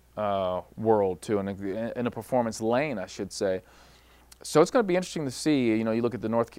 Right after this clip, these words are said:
North Carolina Tar Heels, Florida Gators, Michigan Wolverines. Just looking at the, let's just say those three schools there, they're all Jordan schools for basketball,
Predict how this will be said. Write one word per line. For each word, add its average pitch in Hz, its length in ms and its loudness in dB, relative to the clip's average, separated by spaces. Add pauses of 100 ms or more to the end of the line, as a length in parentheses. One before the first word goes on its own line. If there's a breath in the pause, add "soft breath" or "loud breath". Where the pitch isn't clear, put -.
(120)
North 120 180 -4
Carolina 110 460 2
Tar 120 320 4
Heels, 120 640 4
Florida 107 380 0
Gators, 117 760 2
Michigan 107 440 -6
Wolverines. 113 880 -2
Just 143 200 -8
looking 233 180 2
at 123 100 -2
the, 135 140 6
let's 127 340 -2
just 151 160 4
say 135 140 6
those 131 220 4
three 123 200 -4
schools 127 340 0
there, 110 160 2
they're 107 120 4
all 123 160 8
Jordan 120 580 0
schools 113 500 0
for 110 140 -4
basketball, 101 760 0